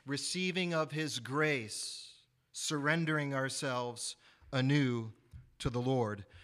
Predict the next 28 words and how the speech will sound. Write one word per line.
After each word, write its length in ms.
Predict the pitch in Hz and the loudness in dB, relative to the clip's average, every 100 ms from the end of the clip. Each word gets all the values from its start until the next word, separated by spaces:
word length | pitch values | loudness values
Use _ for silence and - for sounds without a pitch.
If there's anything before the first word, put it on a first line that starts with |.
| - - | -20 -6
And 120 | 139 | 2
that's 180 | 185 185 | 2 4
why 160 | 180 | 6
the 300 | 160 147 139 117 | 8 6 4 0
apostle 480 | 143 - 165 151 151 | -4 2 2 2 0
says 320 | - 156 131 | 4 4 4
in 100 | 139 | 2
verse 240 | 135 143 - | 4 4 2
twenty-eight, 800 | - 160 151 143 123 107 - - - _ _ _ _ _ - - | 2 4 6 4 2 -2 -8 -14 -16 _ _ _ _ _ -20 -4
"But 100 | 147 | 0
let 140 | 160 202 | 6 8
a 80 | 196 | 8
man 260 | 180 180 | 8 8
examine 540 | 170 123 156 165 165 147 | 6 6 6 8 8 6
himself, 600 | 135 123 - 131 110 - _ _ _ _ - | 4 2 2 0 0 -6 _ _ _ _ -4
and 100 | 131 | 0
so 140 | 165 | 2
let 220 | 151 160 | 6 6
him 120 | 156 156 | 6 4
eat 260 | 180 185 170 | 0 0 0
of 80 | |
the 100 | 151 | 0
bread 360 | 127 151 147 127 | 2 4 4 4
and 120 | 131 | 0
drink 300 | 131 151 143 | 0 0 0
of 80 | 135 | -2
the 80 | 131 | -2
cup." 460 | - 165 135 - | 0 2 2 0